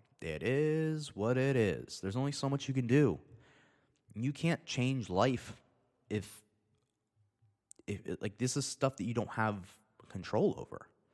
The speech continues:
And to get anxious and to get worried about whatever might happen, you know,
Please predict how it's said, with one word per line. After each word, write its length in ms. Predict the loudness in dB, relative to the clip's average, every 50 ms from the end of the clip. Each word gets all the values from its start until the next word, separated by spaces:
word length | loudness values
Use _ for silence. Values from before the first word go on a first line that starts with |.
| _ _ _ _ _ _ _ _ _ _ _ _ _ _ _ -10
And 100 | -8 -6
to 80 | -2
get 220 | 0 2 0 0 0
anxious 500 | -2 -2 -2 -2 0 0 0 0 0 -2
and 120 | -6 -6
to 60 | -4 -2
get 140 | -2 -2
worried 380 | 0 2 4 4 4 4 4 2
about 320 | 2 2 2 2 2 0 -6 -14 -20 _ -6
whatever 400 | -2 0 2 2 2 2 0 0
might 220 | 0 0 -2 -2
happen, 500 | -2 -2 0 0 0 0 -2 -6 -6 -8 -12 -18 _ -20 _ _ _ _ _ _ _ _ _ _ _ _ _ _ _ _ _ _ _ _ _ _ _ _ _ -20 -20 _ -20 -20 _ _ _ _ -20 -20 _ _ _ _ _ _ _ _ _ _ _ _ _ _ _ _ _ _ _ _ _ _ _ _ _ _ _ _ _ _ _ _ _ _ _ _ _ _ _ _ _ _ _ _ _
you 80 | -4 -2
know, 100 | -2 -2